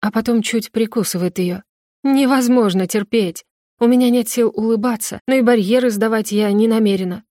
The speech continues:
Не сразу, не сейчас, не вот здесь". Меня спасло провидение,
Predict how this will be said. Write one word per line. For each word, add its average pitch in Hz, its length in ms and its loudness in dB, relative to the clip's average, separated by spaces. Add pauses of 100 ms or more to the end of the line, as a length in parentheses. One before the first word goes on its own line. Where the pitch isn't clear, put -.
(100)
Не 277 140 0
сразу, 269 460 -2 (100)
не 180 180 0
сейчас, 185 540 -4 (180)
не 190 300 2
вот 220 180 0
здесь". 190 540 -4 (640)
Меня 202 300 4
спасло 233 480 0
провидение, 175 800 0